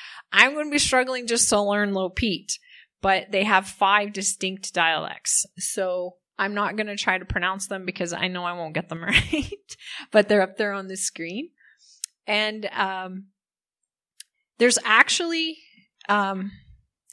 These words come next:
there's only about fifty-five to fifty-seven villages that all of the Lopit live in unless they have moved to the city and they're either going to school in the city or they've kind of amalgamated into city life. So most of the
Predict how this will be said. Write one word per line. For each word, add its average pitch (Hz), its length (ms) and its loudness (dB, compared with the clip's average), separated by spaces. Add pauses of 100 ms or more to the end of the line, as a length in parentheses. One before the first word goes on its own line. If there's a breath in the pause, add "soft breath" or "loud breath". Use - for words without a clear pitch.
(340 loud breath)
there's 214 180 2
only 254 480 4
about 202 380 2
fifty-five 240 880 4
to - 100 -8
fifty-seven 196 840 -2
villages 175 760 0 (120)
that 180 240 2
all 196 280 4
of 185 200 -6 (180)
the 190 140 2
Lopit 190 480 0
live 180 200 4
in 170 200 -2
unless 175 480 0
they 185 160 -2
have 180 160 -8
moved 175 300 -12
to 180 80 -4
the 165 100 -4
city 165 420 -2
and 170 160 0
they're 170 160 -4
either 165 180 -8
going 165 280 -4
to 175 100 -4
school 175 260 -4
in 175 60 -8
the 165 80 -2
city 160 400 0
or 165 300 -2
they've 165 240 -6
kind 165 200 0
of 165 60 -2
amalgamated 160 760 0
into 170 280 -2
city 160 340 0
life. - 440 -10 (720 soft breath)
So 185 320 4
most 196 320 6
of 277 60 2
the 262 180 2